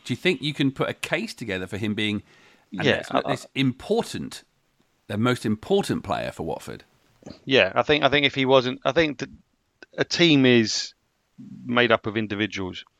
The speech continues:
Speaker 2: And I think we need to recognise that Ismaila Sarr is still a scary name. I think if you look at, um, you know, Liverpool in the Premier League, they've obviously lowered their standard this season, losing to teams that you wouldn't expect them to lose to.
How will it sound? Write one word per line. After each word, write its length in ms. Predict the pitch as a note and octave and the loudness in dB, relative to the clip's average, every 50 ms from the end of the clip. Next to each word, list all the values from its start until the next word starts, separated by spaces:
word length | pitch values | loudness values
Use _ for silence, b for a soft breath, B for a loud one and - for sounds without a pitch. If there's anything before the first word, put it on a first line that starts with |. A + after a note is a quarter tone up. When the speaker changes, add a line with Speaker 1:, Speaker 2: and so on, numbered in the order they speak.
| _ _ _ _ _ _ _ _ - | _ _ _ _ _ _ _ _ -10
Speaker 2:
And 100 | - A2+ | -8 -4
I 40 | G#2+ | -2
think 120 | B2+ C3+ C3 | 0 2 2
we 60 | C3 | 2
need 80 | A#2+ - | 2 2
to 80 | A#2+ | 2
recognise 520 | A#2 B2 A#2+ - A2+ A2 A2 A2 G#2+ G#2 G2+ | 2 2 2 0 0 0 0 2 0 0 0
that 160 | A2 G#2 - | -2 -2 -2
Ismaila 380 | B2 A#2 - A#2 A#2+ A#2+ A2+ G#2+ | -4 -6 -4 2 2 4 2 2
Sarr 360 | - - A#2 A2 G#2+ G#2 A2+ | 2 2 4 4 4 4 2
is 100 | A2 - | -2 -6
still 280 | - - A#2 A2 G#2+ | -4 0 0 2 2
a 40 | G#2 | 0
scary 500 | - - - - A2+ A2 G#2 G#2 G2+ G#2 | -2 -4 -4 0 2 4 4 4 2 0
name. 280 | G2+ G2+ G2+ F#2+ F#2 F2+ b b b b b b b b b b - | 0 0 0 -2 -4 -6 b b b b b b b b b b 0
I 60 | A#2 | 2
think 120 | B2 A#2 | 2 2
if 40 | - | 2
you 80 | B2+ C3 | 2 0
look 180 | C3+ - - | 0 2 4
at, 180 | C3 A#2+ A#2 A#2+ | 2 2 4 4
um, 520 | A#2+ A#2 A2+ A2+ A2 G#2+ G#2+ G#2 G2+ G#2 - _ _ - - _ - | 4 4 4 2 0 -4 -6 -8 -10 -12 -16 _ _ -20 -20 _ -6
you 80 | B2+ | -4
know, 60 | A2 | -2
Liverpool 440 | G#2+ B2 B2+ A#2 - - G#2 F#2+ F#2 - _ _ _ - | 2 2 2 0 0 -4 -4 -4 -6 -8 _ _ _ -12
in 80 | - A2+ | -10 -10
the 80 | A2 - | -6 -2
Premier 280 | - A#2 A2+ G#2+ G2+ | 0 0 2 2 0
League, 140 | G2 G2 G2 | -2 -2 0
they've 120 | G#2+ A2 | 0 0
obviously 340 | A2 G#2+ - - G#2+ G#2 G2+ - - - - - | 0 0 -4 -2 -2 -2 -2 -4 -8 -16 -10 -2
lowered 300 | A#2 A2+ A2 A2 G#2 F#2+ | 2 4 4 4 4 2
their 100 | G#2+ G2 | 0 -2
standard 380 | - - A2 G#2+ G#2+ G2+ F2 | 0 0 0 0 0 -2 -4
this 160 | G2+ G2 - | -6 -8 -6
season, 320 | - G#2+ G2+ G2 G2 G2 G2+ | -4 -4 -4 -4 -2 0 0
losing 240 | G#2+ G#2 G2 G2 F#2 | 0 0 0 -2 -10
to 80 | F#2+ | -10
teams 260 | E2+ - G#2+ G#2 F#2+ | -8 -6 -6 -4 -4
that 100 | F#2+ G2+ | -4 -6
you 120 | G#2+ G2+ G2 | -4 -2 -2
wouldn't 180 | G2+ G2+ F#2+ | -2 -2 -2
expect 220 | - A2+ G#2+ G#2 - | 0 0 0 0 0
them 80 | G2 | 0
to 60 | G2+ G#2+ | 2 2
lose 140 | A2 G#2 - | 2 2 0
to. 220 | - G2 F#2+ F#2+ | 0 0 0 0